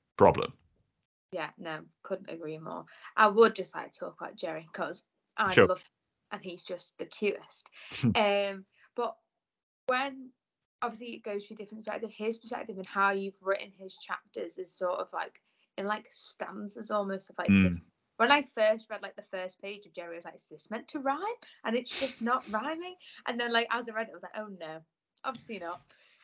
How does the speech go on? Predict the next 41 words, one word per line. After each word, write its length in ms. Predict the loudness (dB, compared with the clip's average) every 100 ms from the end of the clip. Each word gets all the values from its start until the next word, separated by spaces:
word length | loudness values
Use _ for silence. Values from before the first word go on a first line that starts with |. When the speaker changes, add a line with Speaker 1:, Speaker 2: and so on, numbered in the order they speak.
| -10
Speaker 2:
Um, 160 | -6 -4
but 120 | -2
as 160 | -2 -4
I 60 |
carried 260 | -10 -8 -6
on, 160 | -6
I 60 | -8
thought, 180 | -6 -4
"Oh, 140 | -2
that's 280 | -2 -6 -8 -14
interesting. 640 | -14 -14 -16 -16 -12 -8
That 140 | -6 -4
was 140 | -2
a 40 | 0
really 280 | 2 0
interesting 500 | 0 -2 -4 -8 -6
way," 160 | -4 -4
'cause 220 | -4 -6
I 140 | -6 -2
presume 440 | -2 0 0 0
it's 180 | -4 -6
to 80 | -6
pre-, 220 | -4 -10 -10 _ _ -4
this 220 | -2 -2
is 100 | -4
me 120 | -2
presuming. 640 | -2 -2 2 0 2 -2 -4 -2
You 180 | 6
are 140 | 8 8
the 140 | 6
author, 340 | 0 0 -4 -6
so 200 | -4 -2
I 80 | -2
could 240 | -6 -10
be 120 | -8
wrong. 280 | -6 -6 -8 -20 -20 -20 _
But, 220 | 2 4 4
like, 440 | 2 0 -8 -20 _ -20 -18 -18 -20 -20 -6
the 120 | -4
difference 680 | -2 -4 -6 -12 -12 -10 -2
of, 340 | 0 -2 -6